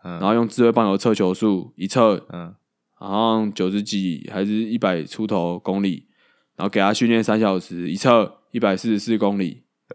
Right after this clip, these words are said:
Speaker 1: <laughs> 哦，我，我有看到，我看到你们那个。
Speaker 2: 对啊，对啊。<laughs> 那就是很明显嘛，就是那个嘛，
Speaker 1: <laughs> 他打比赛。
Speaker 2: 距离调错。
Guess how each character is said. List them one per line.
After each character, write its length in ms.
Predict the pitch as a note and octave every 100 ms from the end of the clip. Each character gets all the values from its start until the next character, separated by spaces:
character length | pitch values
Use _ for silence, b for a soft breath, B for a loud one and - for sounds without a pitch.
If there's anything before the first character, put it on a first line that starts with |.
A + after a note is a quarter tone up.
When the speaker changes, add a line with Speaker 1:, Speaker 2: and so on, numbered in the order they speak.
| - - - C#4+ _
Speaker 1:
<laughs> 800 | D#3+ B2+ - D#3+ - - C3 _
哦， 280 | F#2+ F#2 F#2+
我， 160 | A2+ G#2+
我 80 | A#2+
有 60 |
看 180 | A2+ A2
到， 160 | A2 G#2+
我 80 |
看 100 | G#2
到 100 | A2+ G#2
你 80 |
们 120 | E2+ F2
那 120 | F2+
个。 100 | E2 -
Speaker 2:
对 160 | A2 G#2+
啊， 120 | G#2
对 160 | G#2 G2+
啊。 260 | G2 A2 _ _
<laughs> 300 | _ _ _
那 80 | B2
就 100 | D3+
是 80 | D#3
很 100 | A#2
明 180 | A#2
显 220 | C3+ C#3+ A2+
嘛， 240 | G#2 G#2
就 80 | B2+
是 240 | C#3 D3
那 140 | D3 C3+
个 180 | A#2
嘛， 320 | F#2+ F2 E2+ F#2+ _
Speaker 1:
<laughs> 120 | _
他 100 | -
打 200 | - F2+
比 180 | A#2+ G#2
赛。 160 | F#2 F2+
Speaker 2:
距 40 |
离 40 |
调 80 | F#2+
错。 300 | G2 G#2 F2